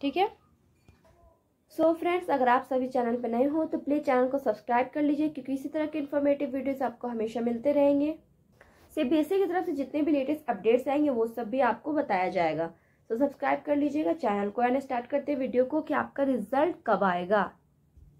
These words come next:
So उनका result जो है वो अगस्त में आएगा, ठीक है। ये तो आपको पता ही होगा कि आपका result अगस्त में आ जाएगा, but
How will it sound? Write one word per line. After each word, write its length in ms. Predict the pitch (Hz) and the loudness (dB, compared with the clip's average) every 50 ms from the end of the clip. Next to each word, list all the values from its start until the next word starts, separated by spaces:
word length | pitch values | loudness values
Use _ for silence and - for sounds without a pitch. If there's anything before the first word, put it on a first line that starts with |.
| _ - | _ -12
So 180 | - - 277 285 - - | -6 -2 0 0 2 2
उनका 280 | 254 247 254 247 330 339 | 0 0 2 4 4 4
result 460 | 349 339 269 247 294 285 320 320 320 | 6 4 2 4 4 4 4 4 2
जो 80 | 330 | 2
है 160 | 330 330 320 302 | 4 6 6 6
वो 260 | 262 294 330 440 554 - - - - - - - - - - - - - - - - - - - - - - - - - - | 6 4 4 4 2 0 -4 -20 -20 -20 -20 -20 -20 -20 -20 -20 -20 -20 -20 -20 -20 -20 -20 -20 -20 -20 -20 -20 -10 -2 0
अगस्त 460 | 240 247 240 277 294 330 320 - - | 0 2 4 4 4 4 2 0 -2
में 100 | 262 269 | 0 2
आएगा, 300 | 226 196 170 160 156 160 170 | 2 2 2 2 2 0 -2
ठीक 280 | - 285 302 294 - | -2 -2 -2 0 0
है। 80 | 381 381 | 2 2
ये 120 | 339 302 277 | 4 2 2
तो 120 | 277 285 | 2 2
आपको 240 | 262 247 247 - 302 | 2 2 0 -2 -6
पता 200 | - 262 247 247 | -4 -2 0 0
ही 100 | 269 294 | 2 4
होगा 240 | 294 277 277 277 294 | 4 6 6 4 4
कि 140 | 294 - 320 | 2 0 0
आपका 300 | 277 254 240 233 - 277 | 0 0 0 -2 -2 -2
result 360 | 262 285 233 277 277 294 294 - | -2 0 2 2 2 2 2 0
अगस्त 400 | 233 214 226 226 226 233 - 262 | 0 2 4 4 2 2 0 0
में 100 | 269 294 | 0 2
आ 220 | 262 233 214 208 | 4 4 4 4
जाएगा, 360 | 202 220 226 220 226 254 285 320 | 4 6 6 6 6 6 4 4
but 180 | 311 311 302 - | 4 4 2 0